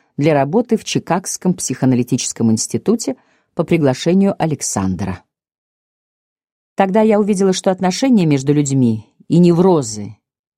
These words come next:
в этой стране во многом отличаются от тех, которые я наблюдала в европейских странах,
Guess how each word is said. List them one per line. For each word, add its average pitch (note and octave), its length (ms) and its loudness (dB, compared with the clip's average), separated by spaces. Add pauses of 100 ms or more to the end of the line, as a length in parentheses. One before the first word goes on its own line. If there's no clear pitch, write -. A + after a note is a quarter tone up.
в D3 60 -4
этой F#3 180 0
стране G#3+ 360 0
во G3+ 100 0
многом G#3 300 0
отличаются F3 580 -2
от D#3 120 -2
тех, A3+ 240 -4
которые D3 460 0
я C3 220 0 (420)
наблюдала E3+ 460 2
в E3 40 -2
европейских E3 680 -4
странах, G#2 500 -6